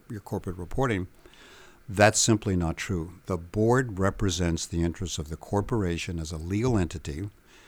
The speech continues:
over the long term, and in doing so can take account of whatever audiences it deems to be most significant. Clearly, shareholders are significant.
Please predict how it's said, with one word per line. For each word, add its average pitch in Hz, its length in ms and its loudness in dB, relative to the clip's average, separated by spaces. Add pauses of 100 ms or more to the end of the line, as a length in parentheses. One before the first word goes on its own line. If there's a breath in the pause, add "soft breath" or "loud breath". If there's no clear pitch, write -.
(540 loud breath)
over 113 260 6
the 123 100 4
long 101 320 6
term, 82 340 0
and 82 80 0
in 87 120 0
doing 87 260 2
so 80 280 -2
can 90 180 -4
take - 260 -2
account 87 360 0
of 78 120 -4
whatever 90 420 0
audiences 87 720 -2
it 85 140 -6
deems 87 360 -2
to 92 100 -4
be 85 340 -4 (460 soft breath)
most 87 260 2
significant. 92 720 -2
Clearly, 110 460 4
shareholders 92 680 -2
are 85 80 -4
significant. 104 640 -6